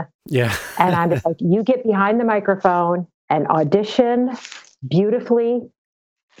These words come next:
Speaker 2: you know, coach with great coaches, hone your skills." Um, I would consider that a part of the team also is,
Speaker 1: Yeah.
Speaker 2: is coaches that we refer people to, because that is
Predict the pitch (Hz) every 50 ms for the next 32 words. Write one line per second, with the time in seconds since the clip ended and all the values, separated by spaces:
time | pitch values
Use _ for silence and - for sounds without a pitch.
0 | 277 - - 180 165 151 143 151 - - - - - - _ _ - - - 220
1 | 202 208 220 - - - - 196 190 196 - - 170 156 - - - - - 240
2 | 240 247 240 - - 247 233 233 226 226 214 202 - - - 208 202 190 180 165
3 | 156 147 139 - - - - - 247 226 226 214 214 214 214 233 233 233 - -
4 | - - - - - _ _ _ _ _ _ _ - - - - - 185 175 156
5 | 143 147 - - - 196 190 185 190 214 196 190 202 196 170 165 160 170 160 165
6 | 165 - 190 185 175 180 160 - 190 180 - - 202 185 180 175 175 - - 151
7 | 151 160 156 - - 190 185 185 190 190 196 - - 143 139 139 117 107 107 160
8 | - - - - - 180 160 - - - 202 202 190 196 202 196 208 208 208 202
9 | 202 196 - 208 202 202 196 - - - 208 208 208 202 196 196 - - 220 208
10 | 202 208 214 202 214 185 196 - 170 156 151 147 147 147 - - - - 165 165
11 | 160 165 160 156 160 156 151 147 143 143 - -